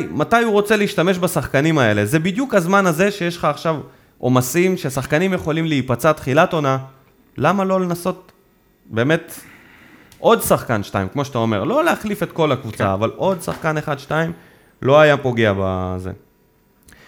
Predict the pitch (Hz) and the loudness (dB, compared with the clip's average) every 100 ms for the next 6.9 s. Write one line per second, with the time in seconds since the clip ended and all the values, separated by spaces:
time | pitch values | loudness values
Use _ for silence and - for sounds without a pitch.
0 | - - _ 240 233 220 214 226 208 202 | -20 -20 _ -4 0 2 4 4 2 0
1 | 202 202 180 170 180 165 143 127 147 127 | 0 2 2 2 0 0 -2 0 2 4
2 | 127 123 170 175 113 135 160 151 151 120 | 4 4 2 0 0 0 2 2 0 0
3 | 127 113 98 92 90 85 - _ _ - | -2 -2 -4 -4 -6 -10 -20 _ _ -12
4 | 110 104 104 101 101 107 101 101 104 107 | -10 -4 0 2 2 0 -2 -4 -4 -2
5 | 104 104 101 104 110 113 - 202 240 254 | 0 0 0 0 0 -4 -4 -2 -2 -4
6 | - - 123 139 139 139 113 117 | -12 -2 4 4 6 6 6 4